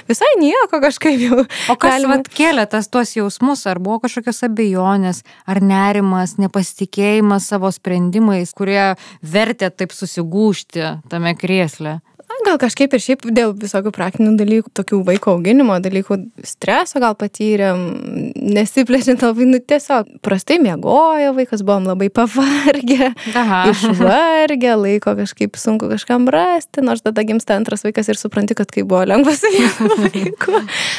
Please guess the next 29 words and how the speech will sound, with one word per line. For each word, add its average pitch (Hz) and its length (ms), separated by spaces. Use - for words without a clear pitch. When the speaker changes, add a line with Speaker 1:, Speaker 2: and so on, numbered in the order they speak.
Speaker 1:
Bet 247 380
tikrai - 280
tokių 254 280
labiau 247 260
gal 226 220
patyrėm 208 580
fizinių 208 540
tokių - 320
išbandymų. 214 400
Tikrai 254 300
miego 202 500
mažai, 190 440
pavargęs 196 440
tas - 160
vaikas 202 320
miega - 460
ant 208 260
rankų 240 320
dieną 226 320
naktį 233 500
ir 226 140
kažkaip, 214 560
e, 202 480
tie 233 140
gal 277 180
visi 185 240
komentarai 214 640
iš 180 140
šono, 208 720